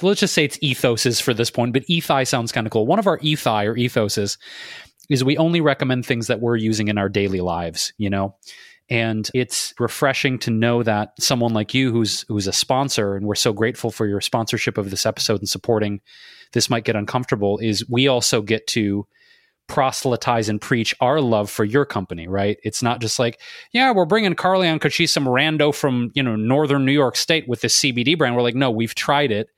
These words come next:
It works on the bulldog. It works on the cats. It works on the sensitive guy. It works on,"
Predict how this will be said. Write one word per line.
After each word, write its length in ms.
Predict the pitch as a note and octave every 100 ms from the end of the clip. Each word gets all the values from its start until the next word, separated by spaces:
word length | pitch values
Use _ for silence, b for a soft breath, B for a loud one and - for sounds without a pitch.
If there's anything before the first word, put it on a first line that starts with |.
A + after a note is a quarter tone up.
| _ _ _ _ _
It 160 | C3+ A2
works 320 | A#2+ D#3 -
on 140 | F3
the 60 | F3
bulldog. 640 | B2 A2+ G#2 G2 F#2 B2 - _
It 160 | A#2+ G#2
works 340 | A#2 C#3 -
on 140 | E3
the 60 | E3+
cats. 580 | - G#2+ F#2+ C3 - - b b -
It 100 | B2
works 400 | B2 D#3 - -
on 140 | D3+
the 60 | C#3
sensitive 580 | - D3+ - C3 A2+ G2+
guy. 460 | F#2+ F2+ A#2+ D3+ _ _
It 140 | - C3+
works 320 | C#3+ D#3+ -
on," 400 | D3+ C#3+ C#3 -